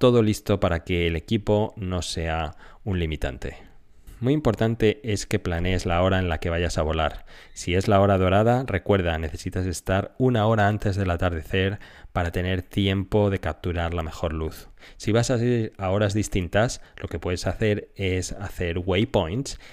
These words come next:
y hacer el mismo tramo en distintas horas del día. Eso luego va a quedar muy bien en la edición.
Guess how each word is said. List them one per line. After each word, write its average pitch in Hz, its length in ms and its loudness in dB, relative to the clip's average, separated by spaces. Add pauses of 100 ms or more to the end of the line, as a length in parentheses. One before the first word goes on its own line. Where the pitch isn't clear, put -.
(140)
y 92 120 -2
hacer 98 340 0
el 90 160 0
mismo 123 400 0
tramo 101 500 0 (160)
en 101 140 -2
distintas 90 540 -2
horas 82 180 0
del 80 160 -6
día. 82 300 -2
Eso - 180 -4
luego 80 460 -2
va 85 80 -2
a - 20 -6
quedar 82 240 -2
muy 80 140 -4
bien 82 160 -2
en 80 100 -6
la 76 80 -6
edición. 78 380 -10